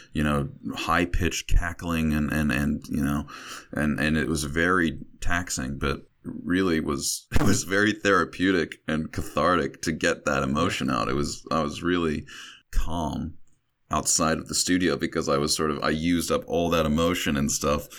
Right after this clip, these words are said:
In, in, so sitting in traffic and someone cuts you off, I'm like, "You know what? I'm gonna save this feeling. I'm gonna use it later."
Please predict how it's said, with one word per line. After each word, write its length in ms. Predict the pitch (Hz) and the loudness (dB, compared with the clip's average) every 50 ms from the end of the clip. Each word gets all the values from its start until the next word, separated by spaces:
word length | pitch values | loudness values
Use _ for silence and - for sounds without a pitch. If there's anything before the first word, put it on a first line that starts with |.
| - - - - - - - - - | -20 -20 -20 -20 -20 -18 -16 -10 -6
In, 260 | - 80 80 78 67 | -2 -2 0 0 0
in, 260 | 62 80 78 76 69 - | 0 0 0 0 0 0
so 260 | - 82 80 78 76 | 0 0 0 0 0
sitting 300 | - - 98 92 92 90 | 0 -2 0 0 0 0
in 100 | 85 82 | 0 0
traffic 500 | - 92 85 82 85 - - - - - | 0 0 2 0 0 -2 -6 -10 -8 -6
and 100 | 78 78 | -4 -2
someone 300 | - - 82 80 80 80 | 0 0 0 0 0 0
cuts 260 | - - 78 76 - | 0 -2 0 0 0
you 100 | 90 87 | 0 0
off, 120 | 85 82 | 0 0
I'm 80 | 87 82 | 0 -2
like, 140 | 80 80 - | -2 -2 -2
"You 80 | 78 | -2
know 60 | 71 76 | -2 0
what? 100 | 82 80 | 0 0
I'm 60 | 76 | 0
gonna 140 | 69 67 69 | 0 0 0
save 340 | - - 92 101 123 135 | 0 2 2 0 0 0
this 180 | 131 127 120 - | -2 -2 -2 0
feeling. 340 | - 98 117 135 143 135 110 | 0 0 2 2 2 2 0
I'm 60 | 82 | 2
gonna 160 | 85 82 82 | 2 2 2
use 200 | 80 - 120 117 | 4 4 4 4
it 80 | - - | 4 4
later." 320 | 131 - 82 - - - | 2 4 4 4 2 0